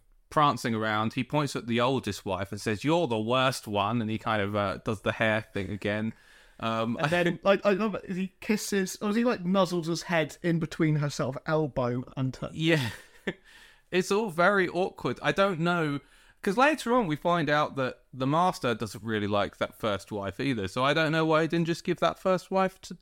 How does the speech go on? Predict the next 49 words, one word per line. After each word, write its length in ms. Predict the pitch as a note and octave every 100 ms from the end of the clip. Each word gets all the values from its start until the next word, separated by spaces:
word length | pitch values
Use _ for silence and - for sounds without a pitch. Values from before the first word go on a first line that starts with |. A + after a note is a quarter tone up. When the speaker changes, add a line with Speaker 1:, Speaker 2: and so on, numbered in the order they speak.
| -
Speaker 1:
Torgo. 440 | - A#3+ D3+ G#2 G#2 _ -
I 80 | C#3+
guess 180 | E3 -
the 100 | A2+
wife 340 | G#2+ A2+ -
might 120 | A2
have 100 | -
had 140 | - -
something 320 | A2+ G#2+ F2+
to 80 | -
say 160 | - G#2
about 420 | - A2+ - -
it. 80 | - - _ _ - -
Speaker 2:
I 120 | C4
mean, 180 | D#4+ D4+
I 80 |
don't 240 | C4+ D4+ C#4
know 320 | A#3+ G3+ D#3
what 260 | - D3+ -
she's 200 | - C#3+
doing 360 | - C#3+ A#2+ A2+
there 240 | G#2+ G#2
anyway. 500 | G3+ A3 D3 G#2+ F2+
She 160 | G#2+ D3+
doesn't 220 | G#3+ A#3+
seem 240 | - C#3
too 160 | B2+ A2+
happy 380 | G#2+ - - B2+
with 100 | -
Speaker 1:
No, 260 | C#3 C#3+ A#2
she's, 320 | - D3 -
she's 300 | - C#3+ B2+
livid. 420 | A2 C#3+ A2 F#2 -
Like, 340 | A#2 A2+ G#2 -
later 460 | B2 B2+ D3 - C3
on 120 | C3+
in 60 | A2+
the 80 |
movie, 320 | G#2+ B2+ A#2 F#2+
she 200 | - A#2
sort 220 | - -
of 60 |
fights 300 | - C3 A2
back 280 | - C#3+ -
a 60 | G#2
bit 220 | F#2+ F2+
against 460 | A2 G#2 G2+ - -
the 40 |
master. 500 | G2+ G2 - - F#2